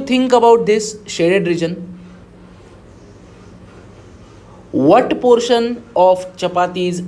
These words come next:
shaded, or what is the number of this shaded region? What this shaded region indicates?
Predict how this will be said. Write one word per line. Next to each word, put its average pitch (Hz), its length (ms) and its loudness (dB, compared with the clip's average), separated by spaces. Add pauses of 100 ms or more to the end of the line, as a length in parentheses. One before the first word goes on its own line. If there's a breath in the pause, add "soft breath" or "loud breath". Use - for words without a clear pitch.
shaded, 160 480 -2 (320)
or 147 360 4 (500)
what 165 320 2
is 254 300 -2
the 156 180 0
number 175 400 4
of 196 440 0
this 160 300 -2 (140)
shaded 135 560 0
region? - 320 0 (500 loud breath)
What 196 400 0
this 185 300 -4
shaded 147 420 0
region 135 300 -6
indicates? 226 600 -4